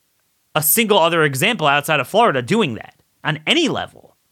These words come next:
No, we don't. But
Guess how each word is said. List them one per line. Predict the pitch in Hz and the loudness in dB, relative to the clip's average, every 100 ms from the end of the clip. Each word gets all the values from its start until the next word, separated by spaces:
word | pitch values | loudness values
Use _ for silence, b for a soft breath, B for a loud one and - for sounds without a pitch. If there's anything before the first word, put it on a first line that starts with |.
| _ _ _ _ _ _ _ _ _ _ _ _ _ _ _ _ _ _ _ _ _ - | _ _ _ _ _ _ _ _ _ _ _ _ _ _ _ _ _ _ _ _ _ -2
No, | 170 | 0
we | 196 | 4
don't. | 202 254 156 - _ _ _ _ _ _ _ _ _ _ _ _ _ _ _ _ _ - | 4 4 2 -6 _ _ _ _ _ _ _ _ _ _ _ _ _ _ _ _ _ -4
But | 214 | -4